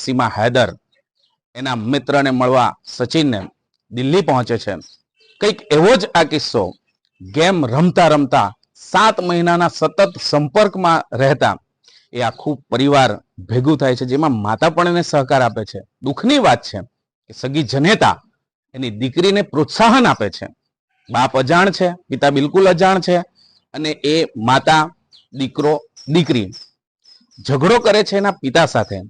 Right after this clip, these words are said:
ઝઘડો કરીને પહોંચે છે પિયર. પિયર જવાનું કહીને એ સીધા પહોંચી જાય છે ટ્રેન દ્વારા સીધા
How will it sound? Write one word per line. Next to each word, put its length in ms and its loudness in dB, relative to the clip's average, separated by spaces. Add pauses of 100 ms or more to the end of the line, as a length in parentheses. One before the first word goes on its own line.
(380)
ઝઘડો 260 -2 (100)
કરીને 260 0 (120)
પહોંચે 360 -2
છે 80 0 (140)
પિયર. 260 2 (800)
પિયર 280 -2 (140)
જવાનું 420 2
કહીને 360 0 (260)
એ 40 0
સીધા 380 0 (100)
પહોંચી 360 -2
જાય 240 2
છે 120 0 (720)
ટ્રેન 300 -6
દ્વારા 340 0 (200)
સીધા 300 -4